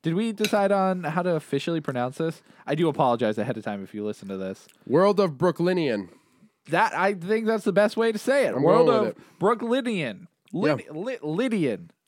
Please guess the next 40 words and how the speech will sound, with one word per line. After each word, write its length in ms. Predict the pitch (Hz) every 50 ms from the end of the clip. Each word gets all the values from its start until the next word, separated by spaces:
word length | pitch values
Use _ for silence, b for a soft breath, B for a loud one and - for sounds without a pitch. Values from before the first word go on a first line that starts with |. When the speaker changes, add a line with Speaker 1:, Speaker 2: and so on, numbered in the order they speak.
| _ _ _ _ -
Speaker 2:
No, 140 | 135 143 147
it's 120 | 131 -
an 100 | 127 117
N, 320 | - - 180 185 175 151
not 140 | 123 123 127 131
a 40 |
D, 280 | 117 110 92 127 135 139
Speaker 1:
Right, 160 | 202 208 196
Speaker 2:
bro. 180 | 202 196 196 190
Speaker 1:
Linian. 600 | 214 254 277 262 240 202 175 143 117 98 87 - - _ _ _ _ _ _ _ _ _ _ _ _ -
World 240 | 135 143 156 160 160
of 100 | 156 127
Brooklinian. 680 | 110 151 151 147 - 135 143 147 127 120 104 92 - - -
Speaker 2:
You 80 | - 143
want 220 | 156 180 185 175 156
some 300 | 156 160 156 143 170 175
cheese 100 | 175 156
and 120 | 170 160
crackers? 360 | 175 175 190 196 226 240 233 - _ _
Speaker 1:
No, 140 | 180 208 285 285
I 160 | 285 285 285
want 180 | 277 294 269
some 140 | - 247 196
cheese 240 | 156 - 196 220 -
and 100 | 208 180
crackers. 640 | 160 - 190 190 - 233 254 262 - - - - - _ _ - - -
Speaker 2:
All 60 | 120
right, 160 | 135 127 120
I'm 60 | 127 151
gonna 140 | 160 156
do 100 | 151 156
one 240 | 156 147 147 147 143
more. 280 | 147 147 143 131 113 - _ _
Speaker 1:
Okay, 260 | 151 165 160 180 143
one 280 | 110 117 139 170 196 202
more 300 | 208 214 202 196 190 185
for 140 | - - 180
the 80 | 160
crowd. 500 | 156 - - 175 165 156 143 117 95 95
Ready? 320 | 107 117 127 143 170 -